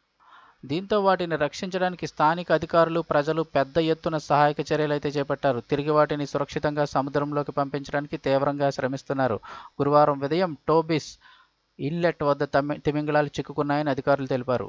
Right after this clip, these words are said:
కొనసాగుతున్న సహాయక చర్యల కారణంగా వందకు పైగా తిమింగళాలను సముద్రంలోకి తిరిగి పంపించగలిగారు. అయితే మిగిలిన వాటిలో ఇరవై ఆరు తిమింగళాలు ఇప్పటికే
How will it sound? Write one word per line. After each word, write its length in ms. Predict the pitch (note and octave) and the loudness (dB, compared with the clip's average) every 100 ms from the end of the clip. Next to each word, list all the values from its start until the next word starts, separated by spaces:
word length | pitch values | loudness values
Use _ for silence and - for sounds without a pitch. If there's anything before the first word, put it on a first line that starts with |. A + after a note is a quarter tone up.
| - - | -8 -4
కొనసాగుతున్న 720 | B2+ C#3+ D#3 C#3+ D3 D3+ D3 | -2 0 0 0 0 -6 -6
సహాయక 420 | - C3 C#3 D3 | -4 0 2 0
చర్యల 300 | C#3+ C#3+ C#3+ | -4 -2 -4
కారణంగా 480 | C#3+ C3+ C3+ C#3 D#3 | 0 0 0 0 0
వందకు 440 | D#3 B2+ C#3 C#3+ D#3+ | 2 0 0 -2 0
పైగా 300 | C#3 C#3 D3+ | 0 0 -2
తిమింగళాలను 720 | - C#3+ C#3+ C#3+ C#3 D3 D#3 | -2 -6 -4 2 2 2 -4
సముద్రంలోకి 640 | - B2+ C3+ C#3+ C#3+ C#3+ C3+ | -4 -4 0 -2 0 -2 -2
తిరిగి 260 | C3+ C3+ | -2 -2
పంపించగలిగారు. 800 | C3+ B2+ C3+ B2+ B2+ B2 B2+ A2 - - - - | 0 -2 -2 -4 -2 0 2 2 -2 -12 -18 -2
అయితే 240 | C3 C3 C#3+ | 0 2 -2
మిగిలిన 320 | C#3 C#3 C#3+ | 0 0 2
వాటిలో 360 | C#3+ C#3 C#3+ | 0 0 -2
ఇరవై 320 | C#3 C3 B2+ B2+ | 0 0 2 2
ఆరు 160 | B2+ B2+ | 0 0
తిమింగళాలు 520 | A#2+ C3 C3+ C3 B2 | -6 -6 -2 0 0
ఇప్పటికే 360 | - C3+ - | -4 -6 -6